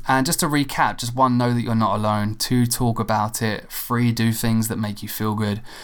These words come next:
Four, reward small wins. Five, be patient. And six, put things into perspective.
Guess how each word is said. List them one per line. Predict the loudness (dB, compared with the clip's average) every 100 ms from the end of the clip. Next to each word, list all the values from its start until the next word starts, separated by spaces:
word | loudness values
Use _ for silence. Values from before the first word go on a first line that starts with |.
| -14
Four, | -6 0 4 4
reward | 4 2 0 0 0
small | -2 -2 -2 -2
wins. | 0 0 0 -2 -6
Five, | -6 -2 -2 -2
be | -8
patient. | -6 -4 -4 -4 -4
And | -2 -2
six, | 0 -2 -2 -2
put | 2 0
things | 0 -4 -4
into | -4 -4 -4
perspective. | -4 -4 -6 -6 -8 -10